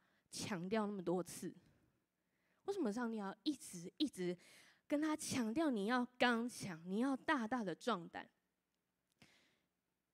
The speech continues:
你知道神说话从来都，就不是，从来就不是空穴来风、胡说八道、随随便便在那里跟约书亚说：“你要刚强，你要壮胆，你要坚强哦，从此以后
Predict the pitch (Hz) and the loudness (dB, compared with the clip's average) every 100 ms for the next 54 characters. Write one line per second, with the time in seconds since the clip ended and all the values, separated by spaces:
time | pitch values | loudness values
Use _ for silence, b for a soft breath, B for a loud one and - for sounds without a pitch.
0 | _ _ _ _ _ _ - 277 370 415 | _ _ _ _ _ _ 2 6 8 6
1 | - 226 233 - 240 240 285 247 196 233 | 8 8 8 4 6 8 10 8 8 4
2 | 240 220 220 - 254 254 - _ _ _ | 6 4 4 6 8 8 2 _ _ _
3 | - 359 247 247 240 285 285 262 254 254 | 10 12 12 8 2 4 0 2 4 4
4 | 294 403 262 226 330 - - _ - 294 | 8 6 8 4 4 2 -4 _ 4 8
5 | 294 302 - 294 233 180 185 226 233 247 | 8 6 8 10 10 6 4 2 2 2
6 | 208 220 233 233 233 226 254 233 247 247 | 4 4 6 6 8 8 8 10 10 10
7 | 247 294 285 277 277 277 226 254 254 269 | 10 8 6 6 8 8 6 8 10 10
8 | 208 240 B B 262 294 294 285 294 277 | 8 6 B B 4 6 8 6 6 6
9 | 226 247 269 285 254 214 214 233 277 269 | 8 6 8 6 8 4 6 6 6 4
10 | 285 302 226 220 240 254 254 226 285 | 4 4 4 4 4 2 2 4 6